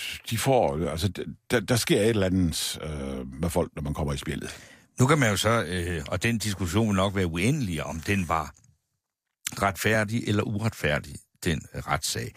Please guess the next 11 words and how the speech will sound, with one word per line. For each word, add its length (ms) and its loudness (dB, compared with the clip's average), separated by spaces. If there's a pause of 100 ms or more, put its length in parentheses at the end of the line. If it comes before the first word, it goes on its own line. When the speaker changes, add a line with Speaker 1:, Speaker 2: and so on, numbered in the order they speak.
(280)
Speaker 2:
Og 120 -4
vi 80 6
har 120 4
også 260 4
lige 120 2
fået 240 -2
slået 260 -4
fast, 340 0
at 100 -6
Fremskridtspartiets 880 -4
politiske 640 -2